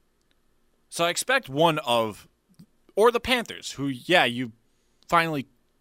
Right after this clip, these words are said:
snapped that winning streak, I mean, that losing streak against Florida, but you always trip over the Panthers. Lundqvist could always steal a game.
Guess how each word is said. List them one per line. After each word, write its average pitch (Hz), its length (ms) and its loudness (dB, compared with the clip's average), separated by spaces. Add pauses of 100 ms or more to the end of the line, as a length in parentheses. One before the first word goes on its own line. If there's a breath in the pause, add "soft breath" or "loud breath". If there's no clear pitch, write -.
snapped 156 400 0
that 151 260 2
winning 113 240 -8
streak, - 520 -10 (340)
I 127 60 -8
mean, 123 120 -4
that 120 140 -4
losing 120 240 -4
streak 120 240 -8
against 117 260 -6
Florida, 120 360 2 (1160)
but 117 220 -2 (140)
you 110 180 -2
always 135 240 2
trip 165 200 -2
over 156 140 0
the 117 80 -10
Panthers. 139 580 -4 (2500)
Lundqvist 151 420 2
could 120 100 -2
always 113 200 0
steal 117 220 -2
a 104 40 -2
game. 113 300 -2